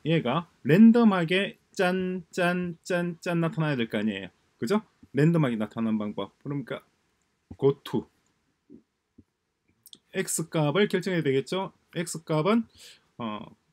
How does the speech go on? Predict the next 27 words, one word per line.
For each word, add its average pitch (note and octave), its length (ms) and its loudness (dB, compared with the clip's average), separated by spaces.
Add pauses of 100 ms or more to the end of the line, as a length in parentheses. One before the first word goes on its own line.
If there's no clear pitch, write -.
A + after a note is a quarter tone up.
약간 E3 240 0
수식을 G#3 320 0
써야 G#3+ 160 2
될 F3 160 0
것 E3 160 -4
같아요. F#3 220 -2
오퍼레이터 F#3+ 560 -4
들어가서 D3 720 -4
제일 G3+ 640 0 (400)
여기 D#3 340 -2 (380)
지난 G3 280 0
에피소드에서 F3+ 520 -2
공부했던 D#3+ 380 -2
거 C#3+ 80 -2
기억나시나요? E3 840 -4 (280)
어, G#2+ 140 -8
여기 A#2 160 -6
아니구나. A2+ 380 -6 (320)
지난 D3 280 -4
에피소드에서 D#3 800 -6 (1000)
여기. C3+ 320 -4 (540)
그죠? E3 260 -6 (240)
제일 F#3+ 220 0
먼저 F#3 640 0
나타나는 D#3+ 680 0
값. - 280 -6
그러니까 D#3 540 -6